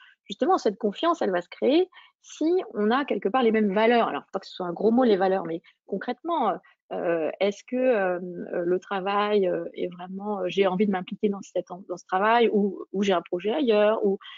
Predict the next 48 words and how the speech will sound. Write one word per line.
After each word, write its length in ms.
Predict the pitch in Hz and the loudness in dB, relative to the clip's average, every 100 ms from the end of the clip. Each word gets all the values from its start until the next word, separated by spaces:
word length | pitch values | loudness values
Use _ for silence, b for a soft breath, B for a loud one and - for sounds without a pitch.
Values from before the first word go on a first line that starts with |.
| B | B
est-ce 140 | 185 - | -6 -4
que 100 | 208 | 0
moi, 120 | 220 | 0
je 120 | 202 | 2
veux 80 | 190 | 0
une 100 | 185 | -2
culture 300 | 190 - - | -4 -8 -10
fun 360 | - 254 262 240 | -2 2 4 2
et 120 | 175 | 0
c'est 140 | - | -2
le 100 | 175 | -6
fun 320 | 175 - 240 208 | -6 -2 0 0
qui 160 | 196 | -4
va 80 | 180 | -6
me 100 | 180 | -4
donner 220 | 185 185 | -2 -2
envie 180 | 175 190 | -4 -4
de 60 | 180 | -4
me 80 | |
lever 140 | 175 175 | -2 -2
le 60 | |
matin ? 440 | 175 170 - 254 254 B B _ | -4 -6 -4 -4 -6 B B _
Est-ce 200 | - 180 | -4 -4
que, 100 | - | 2
euh, 280 | 226 240 185 180 B B - | 6 6 4 0 B B -2
euh, 140 | 175 170 | 0 0
j'ai, 180 | 185 196 | -2 -4
j'ai 200 | 175 185 | -2 -2
besoin 380 | 170 208 214 233 | 2 0 2 0
absolument 480 | 208 - 190 196 240 | 0 -2 0 0 0
dans 100 | 190 | -2
ma 100 | 208 | -4
culture 360 | - 180 202 | -10 -8 -4
d'équipe 400 | 185 185 - 247 | 0 0 0 0
que 80 | - | 0
tout 160 | 202 214 | -2 0
le 40 | |
monde 140 | 226 208 | 2 2
ait 40 | |
un 160 | 185 185 - | 2 -2 2
projet, 440 | 208 202 226 233 | 2 4 4 4
une 100 | 208 | 2
activité 460 | - - 208 - 208 | -2 -2 -4 -2 -4
fétiche 420 | 214 202 208 - | -4 -6 -10 -12
qu'il 140 | 180 | -6
va 140 | 190 208 | -4 -4
faire ? 260 | - 254 | 0 0
Enfin, 180 | 214 190 | 2 -2